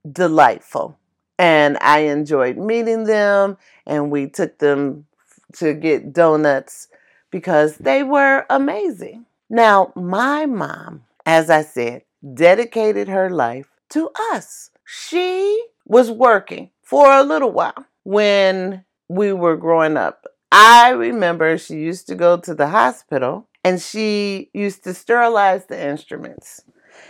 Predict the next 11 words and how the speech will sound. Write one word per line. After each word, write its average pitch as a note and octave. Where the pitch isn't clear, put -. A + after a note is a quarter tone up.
And G3+
then G#3+
by G3
the F#3+
time D4
I A3
was F#3+
five, F#3+
and F3
remind G#3+
you, E3